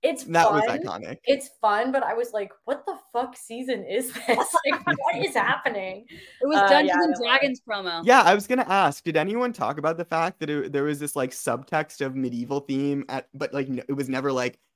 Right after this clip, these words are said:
Speaker 2: outwardly? Like, it was
Speaker 1: Yeah.
Speaker 2: weird.
Speaker 1: It's funny, um, riding in on the boats for the opening sequence, we could see that there were, um, uh,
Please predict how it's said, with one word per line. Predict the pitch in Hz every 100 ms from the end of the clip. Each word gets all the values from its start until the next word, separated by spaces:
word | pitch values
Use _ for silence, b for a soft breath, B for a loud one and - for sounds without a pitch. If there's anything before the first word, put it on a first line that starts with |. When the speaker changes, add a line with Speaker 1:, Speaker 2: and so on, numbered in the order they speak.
| _ _
Speaker 2:
outwardly? | - 123 156 165 180 202 233 240
Like, | 190 127 117 - _ _ _
it | 277
was | 254
Speaker 1:
Yeah. | 220 208
Speaker 2:
weird. | - 139 _ _ _ _ -
Speaker 1:
It's | 269 262
funny, | - 269 247 233 -
um, | 233 233 214 208
riding | 208 202 247
in | 262 240
on | 226
the |
boats | 180 190 185 175 165 -
for | -
the | 202 185
opening | 180 180 180 170
sequence, | 165 170 180 170 170 -
we | 208
could | 202 202
see | - 208 196
that | 185 185
there | 180 175 180
were, | 185 180 180 180 -
um, | 180 185 62 - - _ _ _ _ _ _ _ _
uh, | 180 180 175 165